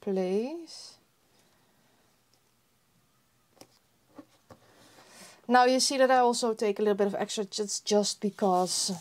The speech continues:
to be sure that I have enough space when I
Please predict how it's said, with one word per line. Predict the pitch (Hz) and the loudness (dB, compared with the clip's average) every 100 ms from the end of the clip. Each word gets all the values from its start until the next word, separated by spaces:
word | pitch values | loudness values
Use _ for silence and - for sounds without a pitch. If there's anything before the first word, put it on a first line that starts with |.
| - - - | -12 -20 -6
to | 233 | -2
be | 208 214 | 0 0
sure | 208 - 214 202 202 196 196 - _ _ _ _ _ _ _ - _ _ _ _ _ - - - - | 0 0 2 4 4 2 0 -6 _ _ _ _ _ _ _ -20 _ _ _ _ _ -10 -8 -4 -4
that | 214 208 196 - | 2 2 2 0
I | 196 196 | 0 2
have | 196 185 180 180 - - - - - - - - - - | 2 4 4 2 -4 -16 -8 -8 -8 -16 -20 -20 -20 -2
enough | 233 233 220 | 4 4 4
space | - 196 165 185 - | -2 -6 -4 -8 -8
when | 202 185 | -4 -2
I | 180 180 | -2 -2